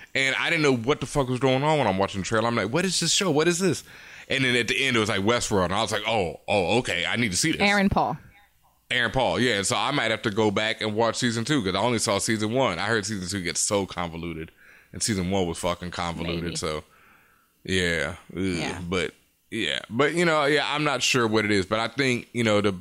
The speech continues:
Speaker 1: most potential right now is something like Westworld and then Watchmen, 'cause I think H B O still has that most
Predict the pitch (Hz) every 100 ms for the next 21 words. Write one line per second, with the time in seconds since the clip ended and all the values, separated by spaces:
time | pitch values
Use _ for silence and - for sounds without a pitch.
0 | - 120 139 120 107 127 123 117 113 104
1 | 107 98 95 107 98 95 90 90 101 -
2 | 98 98 92 90 - - - _ _ -
3 | 104 98 92 95 92 95 113 110 117 147
4 | 139 113 123 - 117 107 - - 127 110
5 | 104 101 95 87 95 90 - 101 107 104
6 | 95 - -